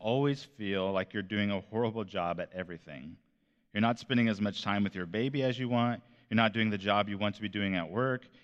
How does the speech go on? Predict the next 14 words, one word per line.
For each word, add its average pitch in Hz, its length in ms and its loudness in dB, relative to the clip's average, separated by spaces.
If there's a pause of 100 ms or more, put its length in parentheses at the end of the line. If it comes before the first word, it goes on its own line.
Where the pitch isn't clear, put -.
(100)
You're 104 100 0
not 107 200 2
with 98 100 -6
friends. 131 640 0 (260)
You're 101 100 0
not 101 160 2
with 92 120 -6
family. 123 560 4 (200)
You 104 140 -4
always 127 580 2 (180)
feel 104 480 2
like 98 180 -10
you're 101 120 -4
failing," 82 640 -8